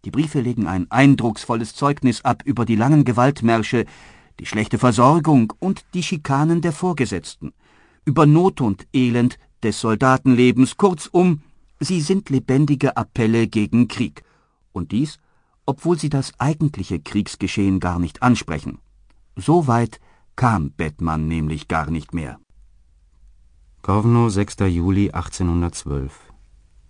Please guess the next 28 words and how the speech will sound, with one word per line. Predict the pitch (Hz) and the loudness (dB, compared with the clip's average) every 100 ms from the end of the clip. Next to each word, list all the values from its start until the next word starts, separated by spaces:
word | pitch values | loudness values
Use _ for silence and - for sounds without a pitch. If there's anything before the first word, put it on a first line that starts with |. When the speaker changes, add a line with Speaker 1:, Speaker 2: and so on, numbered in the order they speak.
| - - - _ - _ _ _ - - - - - - - | -20 -20 -20 _ -20 _ _ _ -20 -20 -20 -20 -20 -14 -4
Speaker 2:
Nun, | 85 87 | 0 0
liebe | 80 80 80 82 | 0 -2 -2 -2
Eltern, | 87 85 85 | -4 -2 0
muss | 87 85 | 0 -2
ich | 76 | -6
euch | 76 80 | -6 -6
schreiben, | - 78 80 87 95 - _ _ - - _ _ | -6 -4 0 0 -2 -8 _ _ -20 -20 _ _
dass | 76 76 | -10 -6
wir | 85 | -2
jetzt | 92 - | -2 -4
über | - 90 | -4 -2
das | 85 - | -2 -4
Wasser | 82 92 98 | -6 -4 -4
sind, | 87 92 95 - | 0 0 0 0
welches | 87 - - | -4 -4 -4
die | 95 | 0
Memel | 90 92 90 71 | 2 4 2 0
heißt | 76 76 - | -2 -4 -4
in | 73 73 | -4 -4
Russisch | 71 - 80 76 - | -4 -8 -8 -8 -10
Polen. | - 87 78 71 71 - - - - - - - - - _ _ _ - _ | -6 -2 -2 -2 -6 -12 -20 -20 -20 -20 -20 -20 -20 -20 _ _ _ -20 _
Die | 85 | -2
Armee | 87 90 98 | 0 2 2
ist | 98 - | 0 -2
schon | 95 | -2
sechzehn | 87 90 - 98 | 0 -2 -2 2
Meilen | 92 85 90 | 2 2 0
vorwärts. | - 85 80 76 71 - - | -2 -2 -2 -2 -4 -10 -18